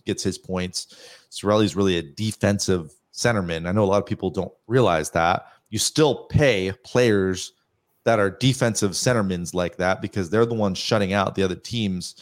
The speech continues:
top line. But they need that third and fourth line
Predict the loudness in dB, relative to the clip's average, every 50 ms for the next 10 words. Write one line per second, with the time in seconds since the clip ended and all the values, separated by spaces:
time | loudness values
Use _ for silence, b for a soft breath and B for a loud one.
0 | B B B _ -4 -2 0 0 0 0 0 0 2 2 0 -2 -4 -8 -12 -14
1 | -16 _ _ _ _ _ _ _ _ _ _ _ 0 2 4 4 2 0 -4 -12
2 | _ _ _ _ _ _ -2 0 0 0 0 0 0 0 -2 -4 -4 -2 0 0
3 | 0 0 -4 -10 _ _ _ _ 0 2 4 4 2 2 0 -2 -4 -6 -6 -10
4 | -8 -4 -2 -2 -2 -2 -4 -4 -4 -4 -4 -4 -6 -8